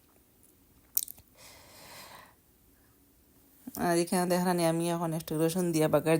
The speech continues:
দিলাইছি, রসুন দিয়া বাগার দিয়া, রসুন লাল হওয়া পরে এরপরে আমি ইচারে বালা করে আগে তৈয়া থই দিছি খাটিয়া, আর ওগুলারে দিলাইছি কেন। আর এখন আমি বালা করে লাড়িয়া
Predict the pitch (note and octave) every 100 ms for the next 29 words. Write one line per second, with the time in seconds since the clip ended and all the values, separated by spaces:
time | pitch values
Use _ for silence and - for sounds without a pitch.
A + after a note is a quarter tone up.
0 | D3+ C#3+ C#3+ - C3+ D#3+ - - D3 D3+
1 | E3 D#3 C#3+ C#3+ D3 D3 C3+ D3+ C#3+ C#3+
2 | C#3 D3 D#3+ D3+ C#3+ C#3+ D3+ D3 - C3
3 | C3+ D#3 F#3 - - - - - - -
4 | D3 C#3+ C#3+ - C#3+ C#3 C#3 D3 - C#3+
5 | C3+ C#3+ C3+ C3+ C3+ C3+ D3 - - C3+
6 | C#3 C3 - C#3 C#3 C#3 B2+ B2 C3 -
7 | C#3+ B2+ - C3+ C#3 F#3+ - _ - -
8 | _ - C#3 C#3 D#3 C#3+ C3+ C3 C3 -
9 | - - - - - - - - - _
10 | _ - - _ _ _ - - _ -
11 | - - - - - _ _ _ - -
12 | _ - - D#3 D3 C#3+ C3+ C#3 C3+ C#3+
13 | C#3 C#3 C#3+ C#3+ C#3+ D3 C#3+ D3 C#3+